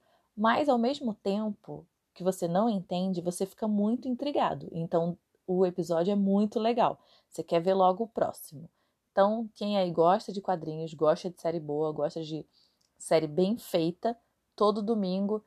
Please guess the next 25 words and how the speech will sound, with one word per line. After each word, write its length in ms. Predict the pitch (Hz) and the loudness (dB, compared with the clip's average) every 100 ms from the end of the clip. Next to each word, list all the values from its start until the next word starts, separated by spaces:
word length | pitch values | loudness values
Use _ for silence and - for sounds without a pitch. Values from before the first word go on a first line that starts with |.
| _ - | _ -8
tem 160 | 208 | -2
Watchmen 520 | 202 170 190 - 190 | 6 6 6 0 -4
na 120 | 185 175 | 0 0
H 240 | 175 - | -2 -6
B 160 | 208 175 | -8 -8
O. 60 | - _ _ _ _ _ _ _ _ _ _ - - - - - - - _ - - - - _ - - _ _ _ _ _ _ _ _ _ _ _ _ - | -8 _ _ _ _ _ _ _ _ _ _ -6 -4 -6 0 0 0 -18 _ -8 -8 -12 -20 _ -4 -4 _ _ _ _ _ _ _ _ _ _ _ _ -2
Pra 220 | 240 240 | 0 2
encerrar 600 | 269 - 240 214 175 165 | -2 0 0 4 4 2
esse 200 | 180 - | -2 -4
podcast, 800 | 175 170 - 202 175 170 - - - | -2 -2 -2 0 2 0 -6 -12 -4
eu 140 | 190 | -2
vou 120 | 190 | -2
dar 280 | 196 196 202 | 0 2 2
mais 580 | 214 214 220 247 233 - | 2 2 2 0 -4 -6
uma 180 | 226 226 | -2 0
daquelas 460 | 196 - 190 185 | 0 0 0 0
minhas 340 | 190 180 185 165 | -2 -2 -2 -2
diquinhas 600 | 180 185 190 196 175 - | -6 -6 -4 -2 -2 -4
que 120 | 165 | -4
eu 60 | 165 | 0
gosto 320 | 156 156 151 | 0 -2 -8
de 100 | 156 | -10
trazer 300 | - 156 156 | -6 -6 -4
pra 140 | 165 | -4
vocês. 520 | 165 202 - 165 170 | -2 -2 0 0 0